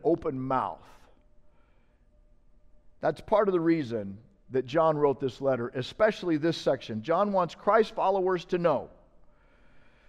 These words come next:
we have some sniff tests that can help us in just such times. First John chapter two, verse fifteen. "Do not love the world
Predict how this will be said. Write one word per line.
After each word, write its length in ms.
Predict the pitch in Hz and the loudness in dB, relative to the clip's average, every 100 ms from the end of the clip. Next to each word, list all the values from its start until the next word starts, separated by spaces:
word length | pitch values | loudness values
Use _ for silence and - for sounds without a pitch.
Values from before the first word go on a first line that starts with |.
| - - _ _ - | -20 -20 _ _ -8
we 320 | 127 196 208 | 0 2 4
have 340 | 190 180 165 | 2 2 0
some 240 | - 147 127 | -2 -4 -4
sniff 600 | - 170 185 208 202 - | -8 -4 0 0 0 -8
tests 840 | - 220 92 76 - - - - _ _ _ _ - - | 0 0 0 -8 -20 -20 -20 -20 _ _ _ _ -20 -2
that 220 | 131 127 | 0 0
can 140 | 123 101 | -2 -4
help 440 | - 240 302 - | -4 -2 -2 -2
us 420 | 90 - - - - - - - - | -10 -12 -20 -20 -20 -20 -20 -20 -8
in 200 | 147 139 | -4 -2
just 320 | 107 156 160 - | 0 2 2 0
such 280 | 147 - | -2 -2
times. 380 | - 107 71 - - | -6 -8 -8 -14 0
First 260 | 185 196 | 2 2
John 300 | 185 156 151 | 2 2 2
chapter 320 | 143 160 175 156 | 2 2 2 -2
two, 360 | 143 127 127 - - _ _ _ - - | -4 -4 -4 -10 -20 _ _ _ -20 -8
verse 220 | 131 139 | 0 0
fifteen. 460 | - 123 - 107 76 76 - _ - - 110 | 0 -6 -4 -8 -8 -18 -20 _ -20 -20 -10
"Do 340 | - 220 247 240 | -2 0 2 2
not 500 | 220 208 208 214 165 | 2 4 4 2 0
love 460 | 165 185 185 170 | 2 6 6 4
the 80 | 156 | -4
world 760 | 170 147 165 175 170 123 87 | -4 -2 0 2 0 -2 -10